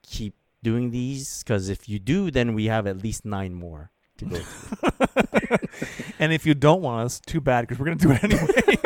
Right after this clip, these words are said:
Speaker 2: <laughs>
Speaker 1: We're gonna do at least seven. So there you go.
Speaker 2: <laughs> Yeah.
Speaker 1: Um, was there any footage, video footage, that they included that you were like, "Yes, that was so good," or stuff that you hadn't seen before?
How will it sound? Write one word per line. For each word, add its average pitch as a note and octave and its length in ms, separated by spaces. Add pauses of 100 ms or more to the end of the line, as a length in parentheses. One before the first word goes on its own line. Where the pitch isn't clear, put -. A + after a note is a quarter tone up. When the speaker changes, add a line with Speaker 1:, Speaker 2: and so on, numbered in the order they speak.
(120)
Speaker 2:
<laughs> C#4 60
Speaker 1:
We're D#3+ 80
gonna C#3+ 180
do D3+ 160
at D3+ 80
least E3 160
seven. F#2 480
So G#2+ 160
there A#2+ 340
you D3 80
go. F2+ 240
Speaker 2:
<laughs> - 100 (400)
Yeah. G#2+ 320
Speaker 1:
Um, G2+ 220 (1040)
was B2+ 180
there D3+ 300
any C#3+ 160
footage, D#3+ 840 (200)
video B2 300
footage, C#3+ 600
that G#2 600 (500)
they A2 160
included A2+ 540
that G2+ 180
you G2+ 80
were G2 60
like, F2+ 160 (120)
"Yes, G#2 680 (120)
that G#2 120
was G2+ 200
so G2 140
good," D#2+ 340 (720)
or A#2+ 100
stuff D#3+ 260
that D#3+ 80
you C#3+ 100
hadn't C3+ 240
seen D3 180
before? F2 360